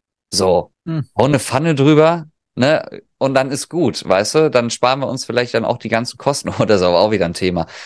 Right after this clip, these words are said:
Speaker 1: für sich, ne, was, was das angeht, wie geht man mit jemandem um, soll man den wirklich lebenslänglich wegsperren, was bedeutet das kostentechnisch und alles, ne? Gibt es nicht andere Lösungen oder so? Machen wir alles mal in der Zukunft. Ich glaub, das ist ein sehr, sehr großes Themengebiet.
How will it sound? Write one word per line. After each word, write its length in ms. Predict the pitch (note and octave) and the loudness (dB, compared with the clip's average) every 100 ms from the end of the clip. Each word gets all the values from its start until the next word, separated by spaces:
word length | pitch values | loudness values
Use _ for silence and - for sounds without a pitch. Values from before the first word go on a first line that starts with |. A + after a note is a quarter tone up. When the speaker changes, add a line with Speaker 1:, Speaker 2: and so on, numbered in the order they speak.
| - - | -16 -2
Speaker 1:
für 140 | G2+ | 0
sich, 280 | G2 F2+ G2+ | 2 -2 0
ne, 240 | G2 G#2 | 0 0
was, 240 | F2+ - F#2 | 0 -2 -4
was 140 | F2+ | -2
das 160 | G#2 D2 | -2 -2
angeht, 300 | F#2+ F#2 G#2 | 0 -2 -2
wie 120 | F2 | -2
geht 200 | A2 - | -2 -2
man 140 | F#2 | -4
mit 100 | F#2 | 0
jemandem 300 | F#2+ F2 E2+ | 0 0 0
um, 120 | A2 | 0
soll 140 | G2+ G2+ | 2 2
man 100 | G2 | 0
den 120 | F2+ | -2
wirklich 220 | G2 F2 | -6 -4
lebenslänglich 600 | G2+ A#2 G#2+ G2 F#2+ F2+ | 0 0 0 -2 -2 0
wegsperren, 420 | B2 - - E2+ | -2 -2 -2 -2
was 140 | F2 - | -2 -4
bedeutet 380 | F2 G#2+ G#2 F2 | 0 0 0 -4
das 200 | F2 - | -4 -4
kostentechnisch 680 | C3 - - G2 F#2 F2 E2+ | -4 -4 -4 -2 -2 -4 -2
und 100 | B1 | -2
alles, 340 | D#2 D#2+ - | -2 -4 -2
ne? 180 | F#2+ B2 - - _ _ _ | -2 -2 -6 -20 _ _ _
Gibt 160 | A2 - | -4 -4
es 120 | - | -4
nicht 160 | F#2 F2+ | 0 0
andere 300 | C3+ G#2 G2+ | 2 2 4
Lösungen 420 | G2+ F#2+ F#2+ F2 | 2 2 0 0
oder 180 | F2 E2 | 0 -2
so? 140 | D#2+ - - - | -4 -10 -20 -4
Machen 240 | D3+ G3 G#3 | -4 0 0
wir 80 | |
alles 200 | E3+ G3+ | 2 0
mal 120 | G3+ E3 | 0 2
in 60 | |
der 80 | D#3 | 2
Zukunft. 680 | - F3+ G#2 C3+ - - _ A#2 | 2 0 2 0 -4 -16 _ -20
Ich 120 | - | -2
glaub, 180 | B2 - | -2 0
das 140 | A#2 | -2
ist 160 | F#2 - | -4 -4
ein 100 | G#2+ | 0
sehr, 220 | B2 C#3 | 0 2
sehr 160 | C3+ A#2 | 0 2
großes 300 | B2+ A#2+ - | -2 -2 -2
Themengebiet. 680 | A#2+ G#2+ F2 D#2+ B2 - | 0 0 -2 -2 -2 -4